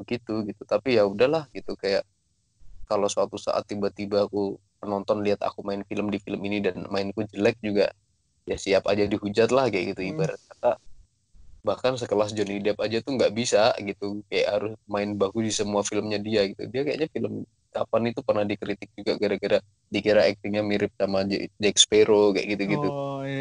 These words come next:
Speaker 2: iya.
Speaker 1: Jadi kayak gitulah, maksudnya kayak, ya sekelas aktor-aktor hebat Hollywood aja tuh kayak
Speaker 2: Mm-mm.
Speaker 1: pasti dia selalu punya flop movies gitu, nggak, nggak, nggak semua film-filmnya tuh juga bagus. Apalagi aku baru-baru banget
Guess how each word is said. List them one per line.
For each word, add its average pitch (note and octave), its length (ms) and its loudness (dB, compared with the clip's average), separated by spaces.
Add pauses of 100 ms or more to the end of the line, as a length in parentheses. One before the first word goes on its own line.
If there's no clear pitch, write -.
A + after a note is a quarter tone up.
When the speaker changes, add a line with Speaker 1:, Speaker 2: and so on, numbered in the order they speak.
Speaker 2:
iya. C3 160 -2 (260)
Speaker 1:
Jadi D3 140 0
kayak C3+ 220 6
gitulah, B2 220 8
maksudnya B2 260 0
kayak, A2 260 6 (360)
ya C3 100 4
sekelas A2+ 380 0
aktor-aktor G#2 500 -6
hebat G#2+ 280 -6
Hollywood G#2+ 360 -6
aja A2 220 -2
tuh C#3 160 -8
kayak G#2+ 240 2 (140)
Speaker 2:
Mm-mm. C3+ 260 -6 (320)
Speaker 1:
pasti A#2+ 300 0
dia D3+ 120 2
selalu A#2+ 320 2
punya A2+ 360 -6
flop - 360 -2
movies G#2 560 -10
gitu, F#2 300 -16
nggak, F#2+ 260 -6
nggak, G2+ 240 -6 (120)
nggak F#2+ 260 -6
semua G2 400 -6 (880)
film-filmnya G2+ 600 -2
tuh A2 100 -6
juga G2+ 240 -4
bagus. G2 340 -4 (140)
Apalagi G2+ 420 0
aku B2+ 160 -2
baru-baru G#2+ 600 0
banget A2+ 340 -2